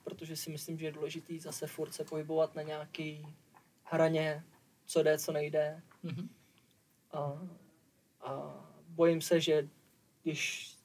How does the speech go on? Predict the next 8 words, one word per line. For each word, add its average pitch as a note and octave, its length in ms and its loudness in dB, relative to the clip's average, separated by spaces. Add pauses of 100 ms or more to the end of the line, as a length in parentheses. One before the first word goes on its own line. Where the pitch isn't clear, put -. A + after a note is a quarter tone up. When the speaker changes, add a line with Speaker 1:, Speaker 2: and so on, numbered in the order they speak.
(600)
Speaker 1:
je D#3 140 -2
člověk, D#3 400 4 (560)
se - 160 -4
pohybuje D#3+ 440 2
moc D3+ 300 0
v - 100 -12
tom D3 380 0
bezpečný, D3+ 920 -2